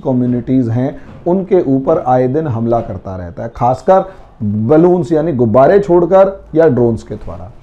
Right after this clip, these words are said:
रॉकेट तो छोड़ता ही छोड़ता है। ऐसी सिचुएशन में जब ये रॉकेट्स और बलून्स छोड़े जाते हैं, उसके पीछे का ऑब्जेक्टिव ये है कि एक प्रेशर क्रिएट करना, प्रेशर क्रिएट करना इसराइल के ऊपर,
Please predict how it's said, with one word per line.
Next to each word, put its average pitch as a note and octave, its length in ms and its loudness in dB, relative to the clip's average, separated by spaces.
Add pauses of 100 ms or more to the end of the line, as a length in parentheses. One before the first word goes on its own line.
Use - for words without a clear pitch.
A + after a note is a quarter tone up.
(280)
रॉकेट D#3 340 0
तो G#3 100 0
छोड़ता A2 360 -4
ही G2+ 120 -8
छोड़ता F#2 360 -14
है। F2+ 100 -12 (120)
ऐसी C#3+ 300 0
सिचुएशन D3 480 -6
में B2 240 -2 (360)
जब F3 280 2
ये G3 200 2
रॉकेट्स D3 480 0
और G3 80 0
बलून्स C#3+ 480 -2
छोड़े C#3 280 0
जाते A#2 300 -2
हैं, C#3+ 220 -6
उसके F#3+ 320 -4
पीछे F#3 360 -4
का G3 120 2
ऑब्जेक्टिव C3+ 600 -4
ये C3 200 -2
है A2+ 200 -4 (340)
कि B3 200 -4
एक G#3+ 180 0
प्रेशर G3 480 -2
क्रिएट C#3+ 400 -4
करना, F#2 440 -12 (340)
प्रेशर E3 400 2
क्रिएट F3+ 480 -6
करना C3+ 560 0
इसराइल C3 400 2
के D#3+ 160 -6
ऊपर, F3 460 -2